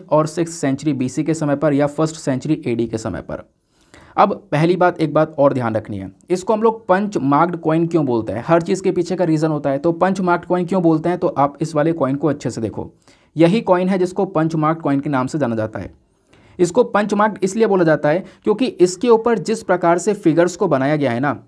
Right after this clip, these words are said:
इस फिगर को बनाने में अलग-अलग प्रकार की टेक्निक्स का इस्तेमाल किया जाता है। और वो जो टेक्निक है वो basically पंचिंग वाली टेक्निक है, पंच करके यहाँ पर फिगर्स को बनाया गया है, that is why इसको पंचमार्क्ड कॉइन बोलते हैं। नंबर वन चीज़।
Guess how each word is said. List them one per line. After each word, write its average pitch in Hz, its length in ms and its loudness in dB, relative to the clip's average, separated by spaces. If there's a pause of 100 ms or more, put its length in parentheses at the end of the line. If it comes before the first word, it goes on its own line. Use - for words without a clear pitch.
(400)
इस 226 160 -2
फिगर 208 240 4
को 214 140 4
बनाने 170 320 4
में 214 100 0
अलग-अलग 170 420 0
प्रकार 147 320 0
की 185 100 -4
टेक्निक्स 165 460 -4
का 185 120 0
इस्तेमाल 139 360 0
किया 120 120 -2
जाता 107 260 -2
है। 107 160 -8 (540)
और 214 100 6
वो 233 100 0
जो 262 80 2
टेक्निक 196 500 0
है 220 60 2
वो 208 160 0
basically 185 400 -4 (100)
पंचिंग 170 360 0
वाली 170 200 2
टेक्निक 127 420 -2
है, 85 80 -6 (180)
पंच 208 260 0
करके 196 280 0
यहाँ 165 140 0
पर 175 160 0
फिगर्स 143 380 0
को 170 120 -2
बनाया 117 280 0
गया 101 140 -6
है, 90 100 -10 (260)
that 151 200 4
is 180 120 0
why 190 100 6
इसको 190 220 2
पंचमार्क्ड 160 680 -2
कॉइन 135 240 -2
बोलते 113 280 -4
हैं। 107 220 -8 (720)
नंबर 139 300 2
वन 123 140 -2
चीज़। 120 260 -6